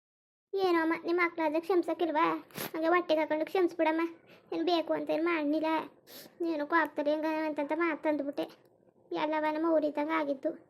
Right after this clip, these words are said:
ಆಮೇಲೆ ನಿಮ್ಮ ಮಗ ಬೇರೆ "ಯಾ, ಇಷ್ಟ ಇಲ್ಲ ಮನೆ ಬಿಟ್ಟು ಹೋಗು, ಇಷ್ಟ ಇಲ್ಲ ಮನೆ ಬಿಟ್ಟು ಹೋಗು" ಅಂತಿದ್ರಲ್ಲ,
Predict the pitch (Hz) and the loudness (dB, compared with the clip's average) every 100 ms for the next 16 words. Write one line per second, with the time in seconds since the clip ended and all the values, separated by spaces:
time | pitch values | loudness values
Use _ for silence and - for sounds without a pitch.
0 | _ _ - 320 320 311 320 339 330 294 | _ _ -6 -4 -2 -2 0 2 2 2
1 | 311 311 311 330 330 311 302 302 330 294 | 2 2 4 2 2 0 0 0 0 -2
2 | 294 311 302 320 320 302 294 311 311 285 | -2 -2 2 0 0 -2 -2 -2 -2 0
3 | 302 320 277 285 294 285 294 | 2 4 4 2 0 0 0